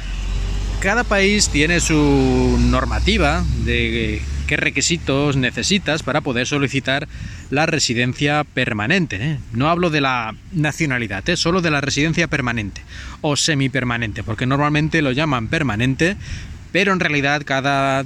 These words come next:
cinco o diez años tienes que hacer algún otro papeleo, renovarlo o algo así. Pero bueno, cada país tiene sus normas, aunque yo creo que en la mayoría suele ser habitual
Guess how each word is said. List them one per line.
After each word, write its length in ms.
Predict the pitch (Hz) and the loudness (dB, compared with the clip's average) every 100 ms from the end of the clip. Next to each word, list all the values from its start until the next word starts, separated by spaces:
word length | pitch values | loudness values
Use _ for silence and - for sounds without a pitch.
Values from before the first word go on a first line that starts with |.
| 127 | -6
cinco 380 | - 143 147 147 | -2 0 2 2
o 60 | 135 | 2
diez 180 | 131 135 | 2 0
años 380 | 139 147 147 | 0 0 0
tienes 420 | - 135 143 143 - | 0 2 2 0 0
que 160 | 127 | -2
hacer 260 | 113 131 131 | 0 0 0
algún 260 | 127 131 | 0 0
otro 200 | 131 131 | 0 0
papeleo, 560 | 120 110 113 160 175 165 | -2 -2 0 0 2 2
renovarlo 880 | 139 117 110 127 143 143 147 147 143 - - - - - | 0 0 0 0 0 0 2 0 -2 -10 -14 -14 -14 -8
o 160 | 170 151 | -2 0
algo 240 | 147 117 | 0 0
así. 300 | 117 - 85 - - - - - - - - - | -2 -2 -6 -12 -14 -14 -10 -10 -10 -14 -12 -4
Pero 160 | 165 | 0
bueno, 160 | 185 131 | 2 2
cada 200 | 185 185 | 0 0
país 240 | 165 170 | 0 0
tiene 180 | 170 165 | 2 2
sus 160 | 175 185 | 2 2
normas, 400 | 185 156 175 - - - - - - - - - - | 2 2 0 -4 -14 -16 -16 -16 -12 -12 -12 -6 -2
aunque 240 | 196 220 | 0 2
yo 140 | 214 | 2
creo 160 | 170 165 | 2 0
que 80 | 180 | 2
en 100 | 160 | 2
la 100 | 156 | 2
mayoría 640 | 185 156 135 156 156 160 - - - - - - - - - - - | 2 2 2 2 2 0 -8 -16 -14 -14 -12 -14 -14 -16 -16 -14 -4
suele 300 | - 156 156 | 0 2 2
ser 160 | 160 156 | 2 2
habitual 680 | 147 139 147 139 143 160 | 0 0 2 2 0 -4